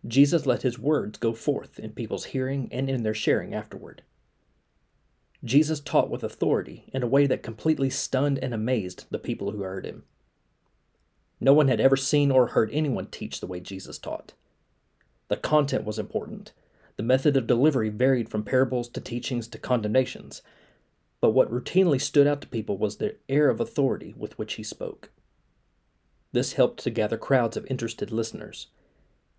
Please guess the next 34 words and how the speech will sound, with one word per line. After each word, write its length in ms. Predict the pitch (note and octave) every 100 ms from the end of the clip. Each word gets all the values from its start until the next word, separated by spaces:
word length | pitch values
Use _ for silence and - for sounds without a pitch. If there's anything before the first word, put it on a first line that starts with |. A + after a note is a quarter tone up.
| _ _ _
But 140 | A#2+
Jesus 360 | D3 C#3+ D3 -
wasn't 340 | C#3+ E3+ F3+
accepted 460 | C#3 - F#3+ D3+ A2
by 160 | G#2+
everyone. 440 | G#2+ E2+ F2 A#1+ - _ _ _ _ _ _ _ _ _ _ _
In 80 | -
fact, 440 | C#3 C3+ B2+ - - _
though 120 | B2+ A#2+
many 220 | E3 F3
people 300 | B2 A2 G2
immediately 480 | A2+ E3 E3+ G#2 G#2
desired 380 | G2+ G#2 F#2+
to 40 | F#2
follow 280 | D#3+ C3+ G2
Jesus, 520 | G2 E2+ D2 - - _ _ _ _
they 120 | - A#2+
lacked 440 | A#2+ C3 - -
staying 440 | - - F3 C3 G#2+
power 300 | E2+ G2+ -
because 440 | A2+ - B2 -
the 80 | A2
teachings 400 | - D#3 E3 C#3+
of 140 | C3+
Jesus 380 | G#2+ G#2 G#2+ -
were 120 | G2+
very 240 | G#2 B2 B2+
difficult 520 | C3+ C3 A#2+ - -
for 120 | -
them 160 | F2+ F2
to 80 | -
understand 480 | G#2 G#2+ - F#2 -
and 100 | -
accept. 460 | C#3+ - - -